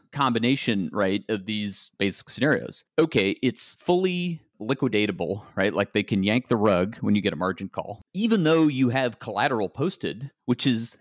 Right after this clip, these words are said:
as we know, the world's most pristine, you know, liquid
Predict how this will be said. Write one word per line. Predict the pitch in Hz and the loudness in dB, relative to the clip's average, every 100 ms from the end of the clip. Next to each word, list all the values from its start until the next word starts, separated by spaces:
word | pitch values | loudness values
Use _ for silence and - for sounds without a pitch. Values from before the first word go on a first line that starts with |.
| - | -2
as | 117 101 | 0 2
we | 110 | 0
know, | 113 135 101 110 139 - _ | 2 4 4 2 -2 -10 _
the | 113 | 0
world's | 117 127 127 113 | 4 4 2 2
most | 113 107 - | 0 0 -6
pristine, | - 123 - 127 110 110 | -10 -10 -2 0 2 0
you | 113 | 0
know, | 101 95 | 0 0
liquid | 117 - 107 95 92 | 0 2 0 0 -8